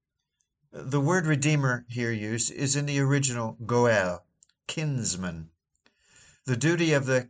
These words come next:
kinsman, the relative, or Goel, was this. Uh, suppose an Israelite had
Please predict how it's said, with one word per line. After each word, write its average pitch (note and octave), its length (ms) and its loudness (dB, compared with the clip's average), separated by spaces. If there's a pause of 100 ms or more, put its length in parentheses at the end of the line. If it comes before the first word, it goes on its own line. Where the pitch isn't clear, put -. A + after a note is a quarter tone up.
kinsman, B2+ 680 -2
the A2 100 -4
relative, A#2 560 2
or G#2+ 100 0
Goel, A#2 760 4 (760)
was G2+ 260 -4
this. F#2+ 460 0 (1000)
Uh, - 160 -12
suppose F#3 480 2
an F3+ 80 0
Israelite B2+ 640 2
had G#2 240 -4